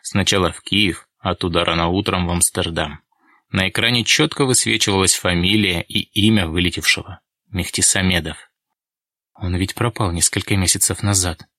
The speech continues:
изумлённо выдавил Леонид. Как видишь, не пропал. И выходит, Мальгасаров действительно знал об этом,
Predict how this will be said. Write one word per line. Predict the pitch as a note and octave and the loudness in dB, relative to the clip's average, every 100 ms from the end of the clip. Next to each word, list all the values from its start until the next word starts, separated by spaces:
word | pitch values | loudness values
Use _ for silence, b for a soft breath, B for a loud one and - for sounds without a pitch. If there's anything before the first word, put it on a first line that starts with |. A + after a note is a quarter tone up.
| - | -2
изумлённо | F#2+ G#2 G2+ G#2 A2 G2+ | 2 6 6 6 4 4
выдавил | F#2+ F#2+ F#2 F#2 | 2 2 2 2
Леонид. | F2+ F#2 E2+ D#2 - _ B B B B | 2 0 -2 -6 -12 _ B B B B
Как | - C#3+ - | -4 -4 0
видишь, | C3 A#2 - | 2 2 0
не | B2 | 0
пропал. | - C#3+ - F2 - _ _ - | 0 -2 0 -2 -4 _ _ -4
И | F#2+ | -2
выходит, | F2+ - G#2+ G2+ - - - | 0 2 2 2 -4 -16 -2
Мальгасаров | G#2 A2 A#2+ - C3 A2+ | 0 2 2 2 0 0
действительно | G#2 G#2+ - D3+ A#2+ F#2 F2 | 2 2 2 2 2 0 2
знал | F#2+ F#2+ F#2 | 2 0 0
об | F#2 E2 | -2 -2
этом, | D#2+ F2+ E2+ | -4 -6 -10